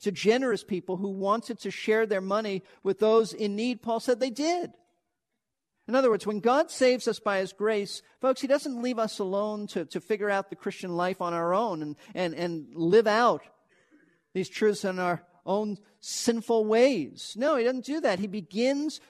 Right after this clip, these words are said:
to, to transform our character. He doesn't just save us and say, "You're on your own."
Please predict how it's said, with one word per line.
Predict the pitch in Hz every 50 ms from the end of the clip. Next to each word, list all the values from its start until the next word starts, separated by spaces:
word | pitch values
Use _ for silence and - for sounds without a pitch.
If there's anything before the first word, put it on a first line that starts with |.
| _ _
to, | - 214 - _ _ -
to | 214 202 190 180
transform | 180 - - - 214 202 196 - - - 240 247 254 262 254 254
our | 233 226
character. | - - - 226 220 226 226 208 - - 180
He | 190
doesn't | 226 254 269 -
just | 311 277 - -
save | - 226 208 196 165 190
us | 185 185 -
and | 175 156
say, | - 190 180
"You're | 175 170 170 185
on | 196 202 208
your | 208 202 196 170
own." | 151 131 120 123